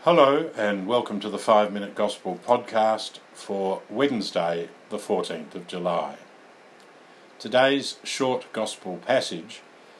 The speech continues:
shows us Jesus giving thanks to the Father for the mission he has received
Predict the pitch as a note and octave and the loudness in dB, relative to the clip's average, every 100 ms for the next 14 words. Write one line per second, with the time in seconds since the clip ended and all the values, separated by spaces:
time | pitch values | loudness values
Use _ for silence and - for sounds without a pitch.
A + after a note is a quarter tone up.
0 | - - - D#3+ F3 E3+ D#3+ - - A2 | -20 -14 -2 2 4 2 -2 -8 -6 -4
1 | G2+ F#2 G2+ F#2+ - G2+ G#2 G#2 - C#3+ | -2 -2 -6 -8 -10 -8 -6 -6 0 2
2 | C#3 - - A#2+ - D3 C#3+ G#2 E2 A#2+ | 2 -6 -8 -6 4 6 6 2 -4 -10
3 | - - - - - - - D3 C#3+ D3 | -20 -20 -20 -20 -20 -20 -6 0 2 4
4 | G3 - B2 G2 E2 G2 F#2+ F2+ F#2 - | 2 0 -4 -6 -6 -4 -2 -4 -6 0
5 | G#2+ G#2 G2+ - | 0 0 -4 -8